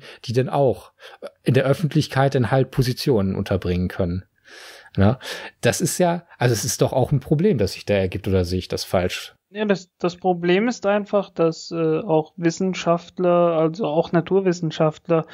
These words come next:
Speaker 2: äh, natürlich Fehler machen. Äh, und teilweise ernsthafte Fehler. Und, äh, das dann halt langfristig, äh, hinterfragt werden muss. Und manchmal schaffen sie es selbst nicht, sich selbst zu hinterfragen. Und dann muss es halt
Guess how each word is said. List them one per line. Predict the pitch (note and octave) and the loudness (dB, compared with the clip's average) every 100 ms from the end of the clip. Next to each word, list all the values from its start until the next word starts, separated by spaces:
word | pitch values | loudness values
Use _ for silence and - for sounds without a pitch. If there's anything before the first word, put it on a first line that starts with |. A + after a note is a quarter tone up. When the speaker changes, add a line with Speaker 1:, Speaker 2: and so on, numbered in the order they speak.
| - - - | -20 -20 -4
Speaker 2:
äh, | F3 E3+ F3 | 0 2 0
natürlich | F3+ F3 D#3 - F3 D#3 - | -2 -2 -2 0 0 0 0
Fehler | G3 F#3+ D3+ | 0 2 2
machen. | D3 - D#3+ - - - _ _ _ _ _ | 0 -4 -10 -12 -20 -20 _ _ _ _ _
Äh, | F#3+ | 0
und | F3 F3 F#3 E3+ | 2 2 -2 -2
teilweise | E3 D#3 D3+ D3+ | 0 2 2 2
ernsthafte | D3 D3+ - D3 - D#3+ | 2 0 -2 -6 -6 -6
Fehler. | D3+ D3 C#3+ D3 - | 0 2 0 -4 -8
Und, | F3 D#3+ D#3 D#3 D3 | 0 2 2 0 -2
äh, | - E3+ D#3+ D#3 D#3 _ _ - _ _ _ _ _ - | -2 2 4 2 -2 _ _ -20 _ _ _ _ _ -2
das | D3+ - | -2 0
dann | E3 D3 | 0 2
halt | D#3 D3+ - | 2 0 -2
langfristig, | D#3 D3+ D3+ - D#3+ D3 - D#3+ D#3 - F3 | 0 2 0 -2 -2 -2 -2 0 0 -2 -4
äh, | E3 D#3 D#3 D#3 D#3 - - - - F3 | 0 2 4 4 2 0 -2 -6 -6 -2
hinterfragt | F3+ F3 E3 - F3+ F#3+ - | 0 2 0 2 0 0 0
werden | D#3+ D#3 D#3+ | 2 2 0
muss. | E3 F#3+ - - - - - | 0 0 -4 -18 -20 -20 -12
Und | - F#3 | -4 -2
manchmal | F3+ G#3 B3 - G3+ | 0 0 0 0 0
schaffen | G3 G3 F#3+ | 0 -2 -2
sie | G3 | -2
es | F3+ F3+ | -2 2
selbst | F3 F3 - F#3 | 0 0 -6 0
nicht, | G3 - - | 0 0 -4
sich | F3 E3+ | -2 0
selbst | F3+ F#3+ - - | 0 0 -2 0
zu | D#3+ | 0
hinterfragen. | D#3+ D#3 - D#3+ D#3 E3 F3+ | 2 0 0 0 2 2 0
Und | F3 F3 | -4 -4
dann | F3 | -4
muss | F#3 F#3+ | -2 0
es | F#3+ F#3+ | 0 2
halt | F3+ F3 - | 0 0 -16